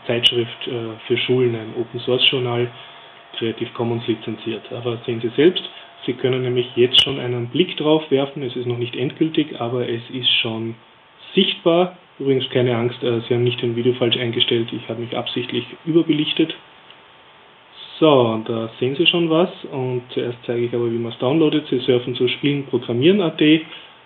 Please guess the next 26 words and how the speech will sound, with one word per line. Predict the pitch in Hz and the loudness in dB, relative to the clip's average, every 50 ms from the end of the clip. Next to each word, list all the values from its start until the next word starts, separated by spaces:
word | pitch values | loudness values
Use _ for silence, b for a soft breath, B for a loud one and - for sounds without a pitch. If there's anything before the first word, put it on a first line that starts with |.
| _ | _
und | - 135 131 123 123 | -4 -4 -2 0 0
dann | 120 120 127 | 0 0 -2
s-, | 123 - - - - - - - - - - - - 139 127 | -2 -4 -8 -10 -10 -14 -18 -20 -20 -18 -18 -16 -14 -6 0
rollen | 120 123 131 151 160 | 4 4 4 4 4
Sie | - 147 | 2 0
da | - 143 127 | 0 0 0
runter | 120 127 143 185 180 - - 180 180 170 | 2 2 2 0 0 2 2 4 4 4
und | 151 143 139 139 139 | 2 0 -2 -4 -4
gucken, | - - 143 - - 139 - - | -4 -6 -6 -6 -8 -10 -6 -2
klicken | - 156 160 - - 151 135 | 0 0 0 0 -2 -4 -2
auf | 123 120 117 117 113 - - - | 0 0 0 -2 -2 -6 -6 0
Riss-, | - 180 185 - - - - - - - | 2 2 2 2 -2 -12 -14 -16 -8 -2
ris-journal. | 131 156 226 226 - - - - - 196 196 180 156 139 139 151 170 180 | 2 2 2 4 4 2 4 4 4 4 4 4 4 6 6 6 6 4
Da | 175 147 135 - | 4 2 0 0
sehen | - 127 123 | -2 -2 -2
Sie | 123 139 | -2 -2
dann, | 135 131 127 127 | -4 -4 -4 -4
dass | 123 127 123 - | -4 -6 -6 -6
das | 127 120 - | -8 -8 -6
in | 117 117 | -6 -4
Arbeit | 120 120 143 156 - 180 - | -2 0 2 2 2 2 4
ist. | 156 151 165 160 - | 4 2 2 2 -2
Klicken | - - 139 - - 135 | -4 -4 -4 -4 -4 -4
auf | 127 120 120 - | -4 -6 -4 -4
Ausgabe | 139 120 127 - - - - 127 120 120 120 | -2 -2 -2 -2 -2 -2 -2 -2 0 0 -2
eins. | 120 120 123 143 190 247 | -2 0 2 2 2 2